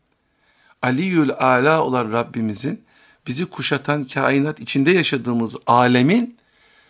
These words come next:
bekası için şart olan tekbirdir. Ki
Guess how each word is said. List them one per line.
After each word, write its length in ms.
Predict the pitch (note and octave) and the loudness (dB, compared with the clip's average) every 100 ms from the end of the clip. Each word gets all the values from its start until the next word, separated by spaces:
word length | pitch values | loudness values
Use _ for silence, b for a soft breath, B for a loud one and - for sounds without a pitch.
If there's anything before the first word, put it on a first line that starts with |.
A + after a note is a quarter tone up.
| b b | b b
bekası 720 | A2 C3+ C3+ D3 D3 C#3 - | -2 -2 -2 0 0 0 -4
için 340 | A#3+ - C#3+ C3 | -8 -8 -4 -4
şart 440 | - G3+ F#3 - | -4 -4 -6 -4
olan 220 | A#2+ A#2 | -4 -4
tekbirdir. 720 | G#2 A2 - G#2 - _ - _ _ _ _ _ - | -6 -16 -16 -20 -20 _ -20 _ _ _ _ _ -4
Ki 360 | A#3 G3+ G#3 | 0 0 -2